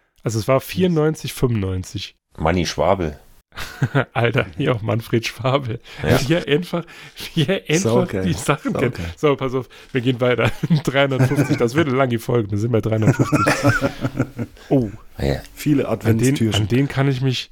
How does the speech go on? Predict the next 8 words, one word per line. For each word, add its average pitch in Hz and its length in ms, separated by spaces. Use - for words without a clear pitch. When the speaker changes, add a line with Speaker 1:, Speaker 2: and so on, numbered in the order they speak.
Speaker 1:
ach, 131 400
erinnern. 180 640
Äh, 113 220
Hauptsponsor 156 840
Opel. 98 480
Speaker 3:
Ja, 82 100
die - 80
Bayern. 104 440